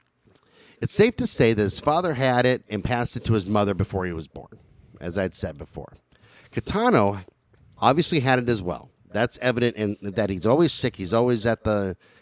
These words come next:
at the doctor's office. You know, um, a lot of abnorm-, ab-, abnormalities and illness.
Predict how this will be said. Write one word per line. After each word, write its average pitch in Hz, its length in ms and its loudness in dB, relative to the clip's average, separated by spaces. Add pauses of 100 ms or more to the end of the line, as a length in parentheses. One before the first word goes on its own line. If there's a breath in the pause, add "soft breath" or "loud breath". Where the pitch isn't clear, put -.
at 120 140 -2
the 127 80 2
doctor's 104 480 2
office. 92 580 0 (640 soft breath)
You 131 140 4
know, 110 460 4 (300)
um, 110 460 2 (1800 soft breath)
a 120 40 -10
lot 147 220 4
of 120 80 2
abnorm-, 90 420 0
ab-, 104 300 -2
abnormalities 95 920 0
and 87 100 -12
illness. - 480 -16